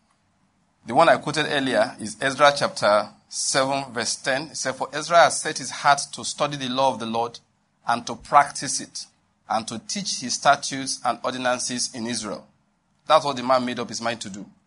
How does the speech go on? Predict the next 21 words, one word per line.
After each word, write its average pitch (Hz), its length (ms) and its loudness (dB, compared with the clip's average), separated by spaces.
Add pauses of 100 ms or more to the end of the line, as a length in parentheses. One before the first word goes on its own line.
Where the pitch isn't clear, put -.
(840)
Can 113 120 -2
you 143 60 -2
see 135 120 -4
that? 85 180 -6 (840)
All 101 140 -2
right. - 300 0 (200)
Now, 127 260 2 (140)
this 170 120 -6
is 151 80 -4
what 143 140 4
I 127 80 8
want 127 160 4
us 120 120 -2
to 110 120 -8
read. 120 180 -6
Let 120 140 -6
me 120 60 -8
just 113 360 -8
find 113 220 -4
that 107 100 2
one 104 200 -6